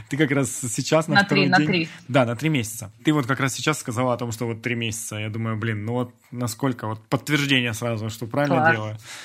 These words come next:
Speaker 1: Поэтому, да, важно, наверное, видеть не только обратную связь, но и вот такие вот какие-то случайности в жизни, потому что они реально не случайны.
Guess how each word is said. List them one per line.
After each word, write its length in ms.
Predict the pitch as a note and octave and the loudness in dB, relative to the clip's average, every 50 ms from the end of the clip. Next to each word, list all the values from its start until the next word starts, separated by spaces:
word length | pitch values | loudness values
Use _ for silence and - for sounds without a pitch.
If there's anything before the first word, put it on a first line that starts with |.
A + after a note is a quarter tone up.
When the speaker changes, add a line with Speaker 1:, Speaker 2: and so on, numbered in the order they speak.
| - - - - _ - | -16 -18 -20 -14 _ -2
Speaker 1:
Поэтому, 380 | B2+ C3 A2+ C3 C3 B2+ B2+ | 0 0 0 0 0 0 2
да, 180 | B2 C3 A#2+ A2 G2+ F#2+ G2 | 2 2 2 2 0 -2 0
важно, 320 | B2+ C3 B2 G#2+ A#2+ A#2 | 2 2 2 2 -2 -4
наверное, 320 | A2+ A2+ A#2+ A#2 A2+ A2+ A2+ | -4 -4 -4 -4 -2 -2 -2
видеть 380 | A2+ B2 A#2 A2+ G#2+ - - | -2 -2 -2 -2 -4 -6 -8
не 140 | A#2 B2 A#2+ | -6 -6 -2
только 280 | A2 D#3 E3 D#3+ D#3+ C#3+ | 0 0 2 4 4 2
обратную 380 | B2 A#2+ B2+ A#2+ - B2 A#2+ | 2 2 -2 -2 -2 -4 -6
связь, 300 | A2 - B2 A2+ G#2+ - | -4 -4 -4 -4 -4 -4
но 80 | A#2+ A#2+ | -6 -4
и 20 | |
вот 200 | A#2+ A#2+ A#2+ A#2+ | -4 -4 -6 -4
такие 280 | - B2 A2 - B2 A#2 | -6 -6 -4 -2 -2 0
вот 180 | A2+ A2+ A2 A2 | 0 -2 -4 -4
какие-то 520 | - G#2+ - - A2+ A2 A2+ A2+ G#2 - - - - - | -8 -8 -6 -6 -6 -4 -4 -6 -8 -8 -12 -18 -16 -14
случайности 760 | - - C#3 C#3 C#3 - - C3 B2+ B2 A#2+ A2+ A2 - - A#2+ | -6 -2 0 0 2 4 4 4 4 2 0 -4 -6 -6 -6 -6
в 80 | G#2 | -4
жизни, 480 | G#2+ G2+ B2 B2 A2 G#2 G#2+ G#2+ G2+ F2 - - - - - _ | -2 0 0 0 0 -2 -4 -6 -6 -8 -12 -18 -20 -20 -18 _
потому 240 | - A2 A#2+ A#2+ A#2 | -8 -6 -4 -4 -4
что 180 | A2 - B2 A#2 | -4 -4 -4 -2
они 200 | A#2 A#2+ A#2 A2 G#2+ G#2+ A2 | -2 -2 -4 -6 -6 -6 -2
реально 320 | A#2 C#3 C3+ B2 A#2 A2+ | 2 2 2 2 2 0
не 120 | A2+ A#2 A2+ | -2 -4 -4
случайны. 520 | - B2 A#2+ A2+ - A2 G#2+ G#2 A2+ | -4 -4 -4 -4 -4 -6 -6 -6 -8